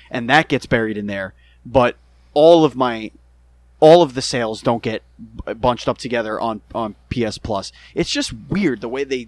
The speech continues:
they, they separate all their different, uh, features. Where on Switch, it's, you know, you have your sales, you have your coming soon tab, you have,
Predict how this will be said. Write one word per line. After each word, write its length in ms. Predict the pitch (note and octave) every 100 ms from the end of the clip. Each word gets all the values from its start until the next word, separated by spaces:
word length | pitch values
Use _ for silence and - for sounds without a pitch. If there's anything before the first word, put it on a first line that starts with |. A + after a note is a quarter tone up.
| -
they, 220 | B2 A2 _ _ _ - _ _ _
they 220 | C#3 B2
separate 760 | G#2+ - - F3+ - C3+ A2 G#2 -
all 180 | C3+
their 160 | C#3+ C#3
different, 460 | A2+ C#3+ - C#3 - _ _ _ _ _ _ _ _ -
uh, 340 | A#2+ G#2 F#2 - _ - - -
features. 720 | - - F3+ - G#2 F2 - - - _
Where 160 | C3 C3+
on 80 | B2+
Switch, 340 | - F3 -
it's, 260 | C3 - - _
you 140 | B2+ C3
know, 200 | G#2 -
you 180 | G#2 A#2+
have 160 | B2 A2
your 100 | G#2+
sales, 420 | F3+ F#3+ F#3+ - _ _
you 140 | C3+ C3
have 180 | B2+
your 80 | A#2
coming 340 | - D#3 F3 F3+
soon 380 | - E3+ E3+
tab, 460 | E3+ D#3+ D#3+ D#3+ E3 _ _ _
you 140 | B2 B2
have, 520 | C3 A#2+ A#2+ G#2+